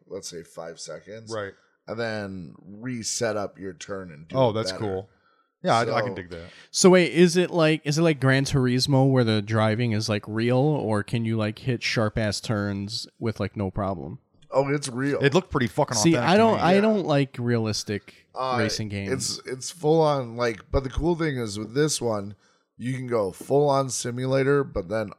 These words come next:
Speaker 1: also just arcade style driving.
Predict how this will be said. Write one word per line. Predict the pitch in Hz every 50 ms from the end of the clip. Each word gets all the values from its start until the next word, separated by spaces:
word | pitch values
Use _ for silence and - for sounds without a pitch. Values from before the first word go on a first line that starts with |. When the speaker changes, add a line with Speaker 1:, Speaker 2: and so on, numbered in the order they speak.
| _ _
Speaker 1:
also | 98 101 110 113 107 - 104 98 98
just | 95 90 95 95 90 -
arcade | 95 90 90 78 - - 104 101 101 95 85 78
style | - - 87 87 82 82
driving. | 76 73 82 80 80 85 85 - - - 60 - -